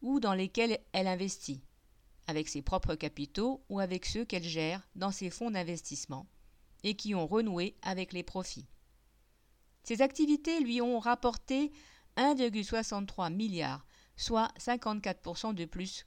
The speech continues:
qu'en deux mille dix-neuf. La B N P prévoit de verser pour l'année deux mille vingt et un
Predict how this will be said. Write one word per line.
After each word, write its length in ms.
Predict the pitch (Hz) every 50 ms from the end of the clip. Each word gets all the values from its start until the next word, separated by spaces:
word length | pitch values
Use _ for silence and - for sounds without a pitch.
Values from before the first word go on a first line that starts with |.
| _
qu'en 160 | - - 220
deux 120 | 202 190 180
mille 160 | 180 180 180
dix-neuf. 540 | 160 165 160 170 151 107 - - - - - _ _ _ _ _ _ _ _ _ _ _ _ _ _ _ _ _ _
La 140 | 180 202 226
B 80 | 220 240
N 240 | 240 233 214 196
P 220 | - - 165 180 196
prévoit 360 | - - 170 175 165 185 196
de 100 | 165 175
verser 440 | 160 165 175 175 - - - 226 233
pour 160 | - 175 170
l'année 220 | 175 180 190 214
deux 100 | 190 202
mille 180 | 202 208 208 196
vingt 220 | 202 202 208 196 -
et 120 | 208 214
un 140 | 226 240 233